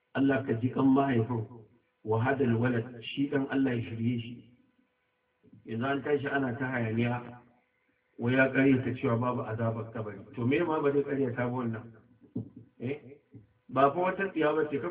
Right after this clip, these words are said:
ku ɗauka wata tsiya ce. Akwai wani Kirista ɗan Misra ana ce masa Rashid Muhami. Ko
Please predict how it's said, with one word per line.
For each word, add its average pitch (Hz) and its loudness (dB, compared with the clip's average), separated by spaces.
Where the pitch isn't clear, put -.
ku 175 -8
ɗauka 151 0
wata 139 0
tsiya 123 -2
ce. 117 -8
Akwai 117 -6
wani 160 -2
Kirista 160 -2
ɗan 139 0
Misra 139 -2
ana 135 -4
ce 143 0
masa 135 -4
Rashid 113 -4
Muhami. 120 -2
Ko 208 8